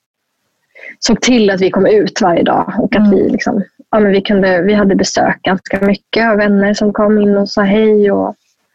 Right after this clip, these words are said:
Speaker 2: Mm.
Speaker 1: ja, tittade på henne och de lämnade matlådor. Och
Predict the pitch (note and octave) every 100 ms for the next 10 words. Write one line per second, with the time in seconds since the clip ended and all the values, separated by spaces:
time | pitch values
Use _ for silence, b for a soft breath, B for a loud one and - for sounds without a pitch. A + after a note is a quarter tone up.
0 | _ _ _ - A3 G3+ G3 - A3 A3
1 | - - - A3 A3+ A3+ A3 G#3 G3+ G#3
2 | G#3 G#3 G3+ - - A3+ A3 G#3 G#3+ G#3+
3 | G3 - A3 G#3 G3 G#3 G3+ G3 F#3+ G3
4 | G3+ G3+